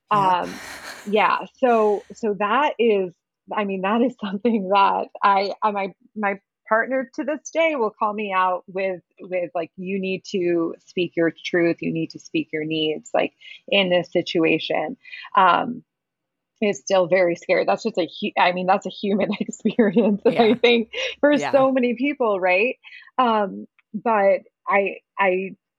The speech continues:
Speaker 2: do find that the,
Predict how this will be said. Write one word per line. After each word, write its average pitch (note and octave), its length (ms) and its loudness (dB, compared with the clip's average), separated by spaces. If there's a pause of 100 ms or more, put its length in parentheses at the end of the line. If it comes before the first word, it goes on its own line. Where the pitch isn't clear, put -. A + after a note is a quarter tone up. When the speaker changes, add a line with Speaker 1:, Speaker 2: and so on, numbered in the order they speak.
(420)
Speaker 2:
do B3 300 0 (100)
find F3 520 -2 (220)
that D#3+ 440 -2 (1080)
the, F3+ 360 0